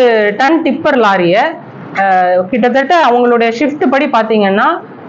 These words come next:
முன்னூத்தி முப்பத்தி நாலு தடவை ஒரு லாரி வந்து முன்னையும் பின்னையும் போயிட்டு இருக்கும், to and fro. அப்ப கிட்டத்தட்ட ஒரு எட்டு நிமிடத்துக்கு ஒரு லாரி வந்து அந்த ஏரியால மூவ் ஆயிட்டே இருக்கும்.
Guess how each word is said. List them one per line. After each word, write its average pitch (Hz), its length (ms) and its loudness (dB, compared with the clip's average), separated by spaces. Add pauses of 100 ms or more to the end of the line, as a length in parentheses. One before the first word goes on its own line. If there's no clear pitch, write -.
(200)
முன்னூத்தி 349 500 2
முப்பத்தி 262 480 -2
நாலு 202 380 2 (200)
தடவை 339 680 2
ஒரு 226 260 2
லாரி 240 420 2
வந்து 240 300 2
முன்னையும் 233 340 2
பின்னையும் 233 280 2
போயிட்டு 180 240 0
இருக்கும், 160 220 -2 (100)
to 240 140 0
and 214 200 0
fro. 190 180 -2 (320)
அப்ப 190 160 -2
கிட்டத்தட்ட 247 460 0
ஒரு 220 360 2
எட்டு 269 340 0
நிமிடத்துக்கு 311 640 0
ஒரு 240 260 2 (360)
லாரி 240 340 2
வந்து 233 200 2
அந்த 247 160 2
ஏரியால 226 400 2
மூவ் 214 220 2
ஆயிட்டே 196 240 0
இருக்கும். 170 240 -2